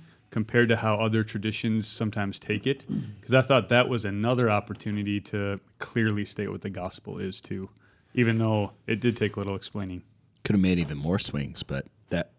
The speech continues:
Speaker 2: "Thus say
Speaker 1: Yeah.
Speaker 2: all we, we all Baptists."
Speaker 1: Right.
Speaker 2: Uh, First Peter three, because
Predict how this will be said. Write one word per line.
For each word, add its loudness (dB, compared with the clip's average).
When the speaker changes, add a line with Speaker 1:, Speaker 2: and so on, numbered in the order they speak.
Speaker 2:
"Thus 6
say 4
Speaker 1:
Yeah. -4
Speaker 2:
all 6
we, 0
we 2
all -6
Baptists." -6
Speaker 1:
Right. -10
Speaker 2:
Uh, 4
First 6
Peter 10
three, 8
because 4